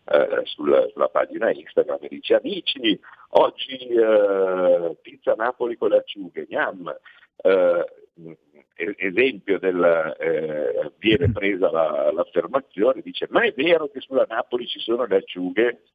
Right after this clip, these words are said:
Sì, è vero, affermazione vera, bravo, Salvini ha detto una cosa giusta. Poi quando dice invece, mm, "Con me non ci sono, ci sono meno morti nel Mediterraneo", ecco che parte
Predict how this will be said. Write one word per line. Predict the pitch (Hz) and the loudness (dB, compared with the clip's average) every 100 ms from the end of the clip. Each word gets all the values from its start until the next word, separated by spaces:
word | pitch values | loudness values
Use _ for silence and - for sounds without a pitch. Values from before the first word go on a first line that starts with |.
| _ | _
Sì, | 320 320 - | 0 0 0
è | - 165 | 0 2
vero, | 180 180 165 160 - 180 - - 175 | 2 2 2 2 -2 -10 -20 -20 -10
affermazione | - - - 180 185 180 - 185 175 156 | -4 -2 2 2 2 0 0 2 4 4
vera, | 147 139 131 139 135 | 4 4 4 2 2
bravo, | 123 120 120 127 | 2 2 2 -2
Salvini | 139 127 123 127 | -4 -8 -4 0
ha | 117 | 2
detto | 107 107 | 2 2
una | 120 107 | 0 0
cosa | 98 98 | 2 0
giusta. | 90 82 _ 85 90 _ _ _ _ | -2 -8 _ -2 -2 _ _ _ _
Poi | 214 139 | 2 2
quando | 131 113 135 | 2 0 0
dice | 131 95 - 82 76 71 | 0 -2 0 0 0 -6
invece, | 101 113 98 - 73 67 - 90 | -2 0 0 -2 -2 -2 -4 -10
mm, | 90 85 82 | -10 -10 -6
"Con | - 220 | -2 0
me | 277 | 0
non | 87 85 | 0 -10
ci | - | -10
sono, | - 117 92 | -4 -2 -4
ci | - | -6
sono | - 98 | -4 -2
meno | 87 98 | 0 0
morti | 104 104 - 90 | 2 2 0 -6
nel | 85 | -8
Mediterraneo", | 87 85 98 170 175 110 92 107 151 131 _ | -4 -4 0 0 2 -2 -2 -2 -2 -2 _
ecco | 147 151 - 202 254 - | -6 -6 0 0 0 -4
che | - | -8
parte | 262 73 71 - - 101 - | -4 -4 -6 -6 -2 -2 -4